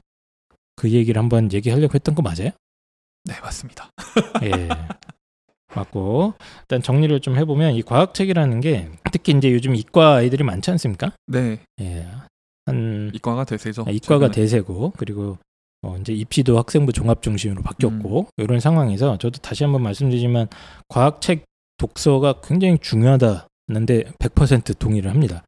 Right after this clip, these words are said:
Speaker 2: 네.
Speaker 1: 단순히 학생부 관리를 위해서가 아니라, 어, 이 책을 읽고 스스로 생각하고 이거를
Speaker 2: 음.
Speaker 1: 뭐 호기심으로 발전시켜서 하는 이런 과정들이 사실은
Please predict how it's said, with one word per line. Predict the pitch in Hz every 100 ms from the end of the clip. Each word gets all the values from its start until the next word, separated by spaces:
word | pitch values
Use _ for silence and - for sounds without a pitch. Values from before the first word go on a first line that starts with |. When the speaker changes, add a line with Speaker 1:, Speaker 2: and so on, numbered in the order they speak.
| _
Speaker 2:
네. | - 107 - -
Speaker 1:
단순히 | 95 113 135 120
학생부 | - 196 175 151
관리를 | 104 113 117 98
위해서가 | 101 117 139
아니라, | 95 101 127 87 _ - - - - -
어, | 98 95
이 | 117
책을 | 117 - 196 165
읽고 | 113 - 131
스스로 | 170 160 156 131
생각하고 | 175 160 - - 131 131 127
이거를 | 113 123 117
Speaker 2:
음. | 107
Speaker 1:
뭐 | 113
호기심으로 | 170 185 190 160 127
발전시켜서 | 95 92 143 127 - 120 123
하는 | 131 127 113
이런 | 117 120
과정들이 | - 107 113 104 135 113
사실은 | 143 135 147 135